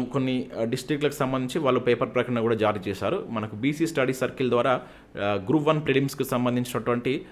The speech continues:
ఫ్రీ ఆఫ్‌లైన్ గ్రాండ్ టెస్ట్లు అయితే కండక్ట్ చేయబోతున్నారు.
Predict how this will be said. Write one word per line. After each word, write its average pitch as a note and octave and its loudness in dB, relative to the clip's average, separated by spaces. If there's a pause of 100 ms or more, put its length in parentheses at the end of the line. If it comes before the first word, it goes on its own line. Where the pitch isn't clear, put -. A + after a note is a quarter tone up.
(200)
ఫ్రీ D#3 2 (320)
ఆఫ్‌లైన్ C#3 8 (140)
గ్రాండ్ B2 4
టెస్ట్లు B2+ 0
అయితే A#2 0
కండక్ట్ A2 2
చేయబోతున్నారు. G#2 2